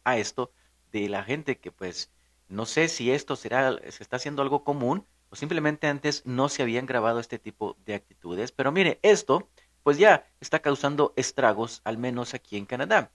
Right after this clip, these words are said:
Las heces humanas están alimentando la propagación de enfermedades raras aquí en el país. Y le voy a explicar exactamente, al menos en Alberta, qué es lo que está ocurriendo.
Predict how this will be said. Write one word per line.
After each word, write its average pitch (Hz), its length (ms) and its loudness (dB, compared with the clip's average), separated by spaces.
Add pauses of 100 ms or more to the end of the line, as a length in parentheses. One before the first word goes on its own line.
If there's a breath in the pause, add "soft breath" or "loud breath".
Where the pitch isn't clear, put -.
(300 soft breath)
Las - 320 4
heces 208 340 2
humanas 151 480 0 (260)
están - 300 -4
alimentando 139 720 0
la 117 240 2
propagación 107 560 -2
de 135 80 -2
enfermedades 117 720 -2
raras 107 540 -2
aquí 104 400 -10
en 95 100 -8
el 98 100 -8
país. - 440 -6 (260)
Y - 60 -14
le 107 80 0
voy 139 80 6
a - 20 2
explicar 139 400 -2
exactamente, 135 640 -4
al 123 100 0
menos 135 260 -2
en 135 100 -4
Alberta, 117 400 -2
qué 113 100 -10
es 104 80 -8
lo 110 100 -6
que - 80 -12
está 107 180 -14
ocurriendo. 160 520 -2